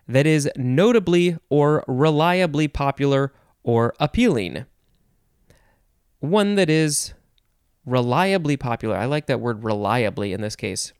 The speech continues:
They're always gonna make something popular. As in, a flamboyant crowd pleaser given to mad feats of daring. And that is a quote from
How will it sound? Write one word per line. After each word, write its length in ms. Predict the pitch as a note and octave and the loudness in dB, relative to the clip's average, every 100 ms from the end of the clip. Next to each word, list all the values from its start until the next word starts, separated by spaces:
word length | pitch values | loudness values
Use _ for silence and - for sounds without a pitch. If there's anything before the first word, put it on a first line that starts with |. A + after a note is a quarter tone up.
| _ | _
They're 160 | - - - | -12 -8 -2
always 580 | C#3+ F#3 G3 G#3 F#3+ | 2 4 4 4 2
gonna 160 | F3 F3+ | 0 0
make 220 | E3 E3 | 0 0
something 340 | - C#3+ C#3+ B2+ | -2 -4 -4 -2
popular. 500 | G#2 - D#2+ G#1+ - _ _ _ _ _ _ _ _ _ _ - | -2 -4 -8 -10 -14 _ _ _ _ _ _ _ _ _ _ -2
As 220 | D#3 D3 | 0 4
in, 260 | F#3+ C3+ A2 _ _ _ _ - | 4 2 -2 _ _ _ _ -2
a 160 | B2+ A#2+ | 0 0
flamboyant 920 | - C3 G3+ G3+ F3+ G3 F#3+ F#3 - _ | 0 2 2 2 2 2 2 -2 -6 _
crowd 500 | - E3 F#3 E3+ C3+ | -4 0 2 2 0
pleaser 480 | B2+ A2+ B2 A#2+ - _ _ _ A#2+ A#2 | -4 0 0 -2 -4 _ _ _ -18 0
given 420 | G3 A3+ B3+ C4 _ - | 2 2 0 -2 _ -6
to 160 | C3 | -4
mad 420 | A2+ C#3 F3+ G3 E3 | -2 0 0 -2 -4
feats 360 | - F3 - | -2 -2 -2
of 240 | - C3+ A#2+ | -4 -4 -2
daring. 540 | A#2+ A2+ G#2 F#2+ F#2+ - _ _ _ _ _ _ _ _ - | -2 0 -4 -6 -10 -16 _ _ _ _ _ _ _ _ -8
And 320 | B2 A#2 A2 | -2 -2 0
that 140 | A2 A2 | -2 -2
is 120 | A#2 | -2
a 60 | B2 | -2
quote 360 | F3+ F#3 - | 0 0 -2
from 360 | - D#3+ C#3+ | -2 0 0